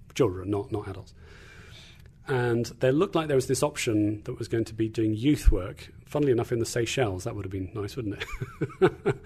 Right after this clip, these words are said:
<laughs> On a beautiful paradise island. But, um, at the end of this conversation, it was clear that what, that was not an option, and that what I would, what I was going to need to do was to teach in a school.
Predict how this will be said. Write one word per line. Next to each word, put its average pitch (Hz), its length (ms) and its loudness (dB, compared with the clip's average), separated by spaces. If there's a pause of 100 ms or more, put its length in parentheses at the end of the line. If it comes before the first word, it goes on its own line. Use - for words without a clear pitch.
(160)
<laughs> - 320 -16
On 120 80 2
a - 20 2
beautiful 117 360 2
paradise 113 420 2
island. 113 340 0 (560)
But, - 320 2
um, 131 400 4 (720)
at 131 80 0
the 143 80 4
end 180 100 4
of 185 60 2
this 175 120 2
conversation, 135 500 2
it 113 80 0
was 120 100 -12
clear 135 380 4
that 113 120 2
what, 127 500 2 (320)
that 135 280 0
was 123 160 4
not 123 140 6
an 120 80 2
option, 104 440 -6 (320)
and 110 160 0
that 110 120 -2
what 123 160 4
I 139 80 4
would, 135 240 0 (180)
what 120 220 -2
I 120 40 2
was 117 120 2
going 131 500 -2
to 135 80 -4
need 127 160 4
to - 80 -2
do 110 240 2
was 104 160 -4
to - 100 -12
teach - 400 -10
in 107 100 -2
a 101 60 -4
school. 101 420 -6